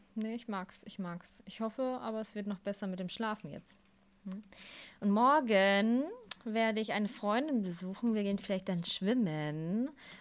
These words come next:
und, äh, vor brunchen bei ihr. Und das freut mich mega. Da freue ich mich total drauf. Und am Abend gibt's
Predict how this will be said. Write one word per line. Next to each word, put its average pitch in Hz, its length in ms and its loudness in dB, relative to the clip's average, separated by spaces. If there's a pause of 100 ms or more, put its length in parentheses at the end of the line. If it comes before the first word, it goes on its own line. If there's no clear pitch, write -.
und, 175 240 0
äh, 143 140 -2
vor 185 260 -2
brunchen 175 640 2
bei 160 180 0
ihr. 160 760 -2 (600)
Und 185 140 -4
das 170 200 -4
freut 185 380 -4
mich 175 200 -6
mega. 170 680 -4
Da 240 140 -4
freue - 260 -10
ich - 100 -12
mich 160 140 -10
total 202 440 -6
drauf. - 520 -10 (600)
Und 175 180 -4
am 160 180 -4
Abend 156 380 -4
gibt's - 280 -12